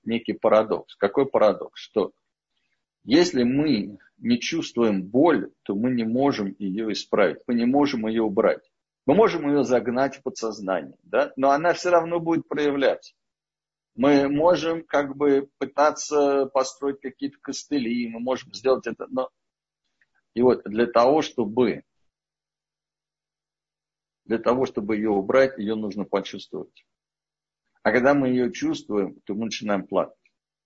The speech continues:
Потому что плач —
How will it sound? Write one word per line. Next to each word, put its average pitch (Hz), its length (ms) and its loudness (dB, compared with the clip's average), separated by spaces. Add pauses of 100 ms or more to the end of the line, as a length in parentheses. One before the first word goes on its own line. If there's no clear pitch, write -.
(1300)
Потому 135 300 4
что 139 160 -4
плач — 151 640 -2